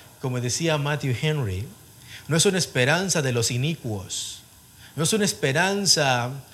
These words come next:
de los que se deleitan en el pecado. Porque si yo les digo el día de hoy,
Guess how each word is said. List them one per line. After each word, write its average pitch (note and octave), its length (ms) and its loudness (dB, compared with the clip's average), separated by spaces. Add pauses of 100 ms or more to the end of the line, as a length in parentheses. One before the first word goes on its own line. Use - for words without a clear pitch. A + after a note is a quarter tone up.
(1040)
de D3+ 200 4
los C3+ 680 0 (1900)
que D#3+ 80 -2
se D#3+ 160 2
deleitan D#3+ 580 2
en B2 140 -2
el A2 140 0
pecado. F#2 400 -8 (1700)
Porque D#3 360 0
si - 160 2
yo G3 120 4
les A3+ 160 4
digo G3+ 220 4
el F3+ 100 0
día F#3+ 180 2
de C3+ 140 2
hoy, A#2 320 2